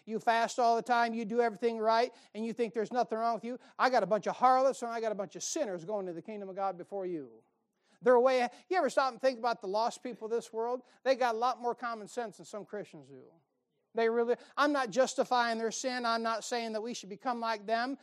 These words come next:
But you know what a, a harlot and a sinner, uh, a sinner knows? <laughs> Harlot and a publican, they know they're wicked. They really do. You think a harlot goes home at night and goes,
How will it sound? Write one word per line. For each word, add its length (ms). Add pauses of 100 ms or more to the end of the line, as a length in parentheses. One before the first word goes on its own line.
(220)
But 180
you 60
know 140
what 100
a, 40
a 300
harlot 340
and 100
a 40
sinner, 400
uh, 240
a 60
sinner 260
knows? 480 (280)
<laughs> 0 (360)
Harlot 200
and 80
a 40
publican, 540 (260)
they 200
know 180
they're 160
wicked. 400 (800)
They 160
really 300
do. 360 (360)
You 120
think 220
a 60
harlot 360
goes 220
home 200
at 100
night 260
and 80
goes, 240